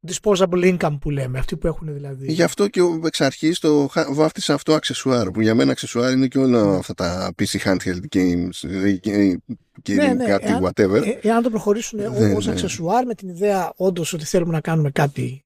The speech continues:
Speaker 1: ε, τέτοιο, ε,
Speaker 2: Νομίζω ότι τυπικά μιλώντας, εσωτερικά, ε, το Portal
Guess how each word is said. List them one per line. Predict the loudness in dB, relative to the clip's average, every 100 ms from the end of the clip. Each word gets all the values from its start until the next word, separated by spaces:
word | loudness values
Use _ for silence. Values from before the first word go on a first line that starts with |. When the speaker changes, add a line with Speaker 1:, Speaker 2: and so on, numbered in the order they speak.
| _
Speaker 1:
ε, | -6 -4 -2 -4 -6
τέτοιο, | 0 0 2 0 0 _ _ _ _ _ _ _ _ _ _ _
ε, | -2 0 2 2 2 0 -2 -2 -2 -4 -8 _ _ _ _ _ _ _ _ _ _ _ _ -16 -10 -2
Speaker 2:
Νομίζω | 0 2 2 2
ότι | 2 2 2 0
τυπικά | -4 -4 -2 2
μιλώντας, | 2 4 2 2 0 -2 -2 -2
εσωτερικά, | -2 0 2 2 2 0 2 2 0 -4
ε, | 0 2 2 2 0 -4 -10 -12 -2
το | -2 2
Portal | 4 4 2 2